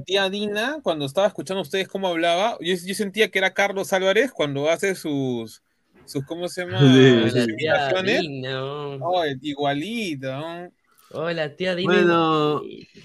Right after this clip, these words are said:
Speaker 2: la tía Dina, la presidenta Dina Boluarte fue a la concentración de Perú el día de hoy y bueno, vino con su esbirro, el señor ministro Alberto Tarola, y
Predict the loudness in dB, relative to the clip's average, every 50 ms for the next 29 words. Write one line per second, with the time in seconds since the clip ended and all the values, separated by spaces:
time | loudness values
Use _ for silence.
0 | -20 -16 _ 0 2 4 4 4 2 0 4 6 6 6 6 4 4 4 4 4
1 | 2 2 0 0 0 2 2 2 2 2 0 0 -2 -2 -2 -2 0 2 2 2
2 | 2 2 2 2 2 2 2 0 0 0 2 2 2 2 0 -2 0 2 2 4
3 | 4 4 4 4 2 2 2 0 -2 -2 0 4 6 6 8 8 6 6 2 -2
4 | -10 -10 -6 -4 -2 -2 0 -2 -2 -2 -2 0 -2 0 0 0 -2 -2 0 0
5 | 0 -2 -2 -2 -2 -2 -2 -2 0 2 2 2 4 4 2 2 4 4 4 2
6 | 2 4 6 6 6 6 4 2 2 2 2 2 4 4 4 4 4 2 2 2
7 | 2 0 0 -2 -4 _ _ _ _ _ _ _ _ _ _ _ _ _ 0 2
8 | 4 4 4 4 4 4 4 2 2 2 0 0 -2 -4 -2 -2 -2 0 0 -2
9 | -2 0 4 4 6 6 6 4 4 2 0 -2 -2 0 0 0 2 4 6 6
10 | 6 4 2 0 0 -2 -2 -2 -2 0 0 0 0 -2 -2 -2 -2 -2 -2 -4
11 | -6 -6 -6 -2 0 2 4 4 4 4 4 2 2 0 0 0 0 0 0 2
12 | 2 2 4 4 2 2 2 0 0 -2 -2 -4 -6 -8 -4 -2